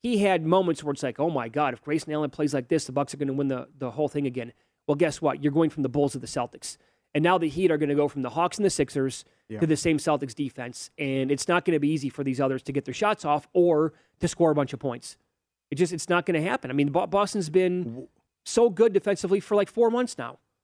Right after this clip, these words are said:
Speaker 2: What if Butler struggles in this series? I mean, wh-, wh-, then where are the points coming from? They held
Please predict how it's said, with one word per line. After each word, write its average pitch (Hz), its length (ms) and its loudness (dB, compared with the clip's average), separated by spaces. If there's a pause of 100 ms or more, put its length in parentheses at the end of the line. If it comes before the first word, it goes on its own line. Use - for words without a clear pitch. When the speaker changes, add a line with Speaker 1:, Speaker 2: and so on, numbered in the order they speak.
Speaker 2:
What 190 140 4
if - 160 0 (100)
Butler 170 360 2
struggles 147 520 0
in 131 120 0
this 117 120 -4
series? 147 500 -8 (540)
I 113 40 -6
mean, 120 140 -2
wh-, 123 380 -4
wh-, 123 220 -4
then 143 160 2
where 139 200 0
are 127 40 0
the 110 80 -4
points 139 320 -4
coming 143 260 -2
from? 85 260 -16
They 202 180 2
held 196 400 2